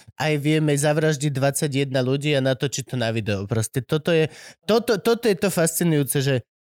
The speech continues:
u kosatiek sa rozprávame, že majú kultúru a majú, už je to potvrdené, majú normálne, majú kultúru,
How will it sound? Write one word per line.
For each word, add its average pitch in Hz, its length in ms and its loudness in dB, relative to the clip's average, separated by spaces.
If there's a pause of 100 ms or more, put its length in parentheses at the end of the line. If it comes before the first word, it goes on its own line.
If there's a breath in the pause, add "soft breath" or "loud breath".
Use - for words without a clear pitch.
(640)
u 180 120 0
kosatiek 202 560 0
sa 151 220 0
rozprávame, 151 720 2
že 135 160 0
majú 143 500 2
kultúru 143 600 0
a 120 100 0
majú, 127 380 0
už 131 160 -2
je 113 60 -4
to 123 80 -2
potvrdené, 139 580 0
majú 123 240 2
normálne, 117 560 0
majú 113 240 -2
kultúru, 170 560 0